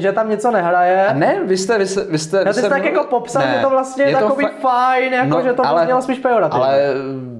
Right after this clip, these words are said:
Speaker 2: tak jestli si myslíš, že budeš mít i v padesáti vášnivý vztah s tím stejným člověkem dlouho,
Speaker 1: No to
Speaker 2: tak
Speaker 1: si
Speaker 2: to
Speaker 1: nemyslím
Speaker 2: nejde.
Speaker 1: právě.
Speaker 2: Já myslím, že jednou to musí přejít do té fajn fáze a to je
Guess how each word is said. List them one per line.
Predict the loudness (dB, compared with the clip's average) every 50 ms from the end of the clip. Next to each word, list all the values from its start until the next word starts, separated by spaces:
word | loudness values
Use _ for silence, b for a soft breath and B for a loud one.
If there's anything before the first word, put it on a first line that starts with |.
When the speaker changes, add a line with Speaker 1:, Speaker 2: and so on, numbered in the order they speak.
| -16 -18 -20 -20 -6 -4
Speaker 2:
tak | -2 -2 0 -2
jestli | -2 -2 -2 -2
si | -2 0 0
myslíš, | 0 0 0 0 0 0 0 0 0 0 -2 -2
že | -2 0
budeš | 0 2 2 2 0 0 -2 -2
mít | 0 0 0 0
i | 0 0 2 2 0
v | 0 -2
padesáti | -2 0 0 0 0 0 0 0 0 0 0 0
vášnivý | 0 0 0 0 0 0 0 0 -2
vztah | -2 -2 -2 -2 -2
s | -2 -6 -6 -2
tím | 0 0 0 0
stejným | -2 -2 -2 -2 -2 -2 -4
člověkem | -4 -4 -2 0 0 -2 0 -2 -2 -2 -2 -2
dlouho, | -2 -2 0 0
Speaker 1:
No | 0
to | 0 0
Speaker 2:
tak | -2 -2
Speaker 1:
si | -2 0
Speaker 2:
to | 0 0 0
Speaker 1:
nemyslím | 0 0 0 2 2
Speaker 2:
nejde. | 2 2 0 0 -2
Speaker 1:
právě. | 0 0 2 2 2
Speaker 2:
Já | 0
myslím, | 0 0 0 2
že | 2 2 0 0
jednou | 0 -2 0 0 0 -2 0
to | 0 -2
musí | 0 0 -2 -2 -4 -6 -10 -12
přejít | -12 -6 -4 -2 0 0
do | 0 -2
té | -2 -6 -10
fajn | -10 -6 -4 -2 -2 -2 -2 -4 -8
fáze | -6 -4 -2 0 0 0 0 0 0 0 0 0 -2 -6 B B B B B B B B B _ -4
a | -4 -4
to | -4 -2 0
je | 0 2 2 2 0